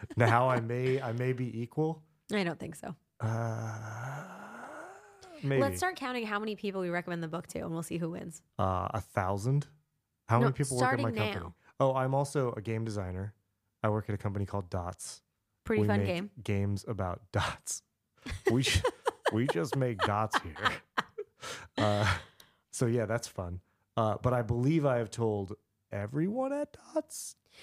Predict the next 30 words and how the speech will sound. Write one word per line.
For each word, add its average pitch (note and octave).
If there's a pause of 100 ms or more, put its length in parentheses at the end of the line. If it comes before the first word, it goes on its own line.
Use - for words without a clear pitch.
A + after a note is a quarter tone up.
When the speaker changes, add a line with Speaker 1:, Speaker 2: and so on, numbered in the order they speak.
(140)
Speaker 1:
Well, D4+
it D#4+
Speaker 2:
to -
Speaker 1:
doesn't G#3+
Speaker 2:
read C5+
Speaker 1:
really B4
Speaker 2:
this G4
Speaker 1:
matter F4
Speaker 2:
book. B3
Speaker 1:
how D4
many D4+
people C4+
you A3
told. A3
It's D#3+
how G#3
many A3+
people G#3
Speaker 2:
Oh, B2+
Speaker 1:
read A#2+
Speaker 2:
but A2+
Speaker 1:
it. -
Speaker 2:
I've B2+
got, A#2+ (140)
I A#2
have B2
one C3+
that's A#2+
completed A2
it -